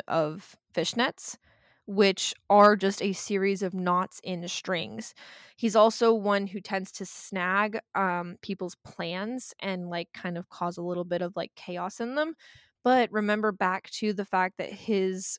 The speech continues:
wife, or was it his mom? Hang on. His, um, remember back to his mom being considered, um, like, her name comes from the word needle.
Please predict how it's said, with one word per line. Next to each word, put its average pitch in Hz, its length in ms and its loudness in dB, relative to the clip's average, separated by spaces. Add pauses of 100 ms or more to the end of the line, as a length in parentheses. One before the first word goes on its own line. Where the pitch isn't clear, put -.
wife, 180 680 -2
or 202 160 2
was 190 200 -2
it 170 80 -6
his 185 140 -6
mom? 180 340 -8 (360)
Hang 208 180 -8
on. 180 140 -6 (220)
His, 226 300 -4
um, 190 540 -2
remember 220 320 4
back 202 300 4
to 202 180 2
his 190 220 0
mom 180 420 2
being 185 460 0 (480)
considered, 180 600 2 (100)
um, 165 580 -4 (800)
like, 196 180 -4
her 202 180 0
name 175 320 -4
comes 190 280 -6
from 185 180 -6
the 180 80 -2
word 175 240 -4
needle. 170 520 0